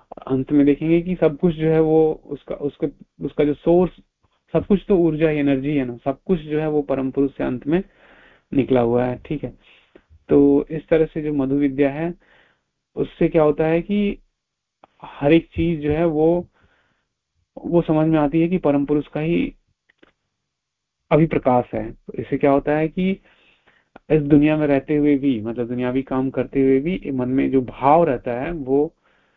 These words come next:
वो यही रहता है कि सब कुछ परम पुरुष का ही है और उसी में है। ठीक है,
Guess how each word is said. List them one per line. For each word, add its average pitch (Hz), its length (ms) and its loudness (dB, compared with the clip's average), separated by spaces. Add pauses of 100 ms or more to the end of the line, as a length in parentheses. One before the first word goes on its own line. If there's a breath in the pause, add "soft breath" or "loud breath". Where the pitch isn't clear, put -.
(640)
वो 135 260 2
यही 135 180 0
रहता 139 280 -2
है 151 140 -2
कि 196 260 -2
सब 143 200 0
कुछ 147 160 -10
परम 131 280 -2
पुरुष 131 220 -2
का - 140 -4
ही 147 160 0
है 175 200 -2
और 156 180 -4
उसी 135 260 -2
में 135 220 0 (1040)
है। 113 540 -4
ठीक - 400 -6
है, 123 100 0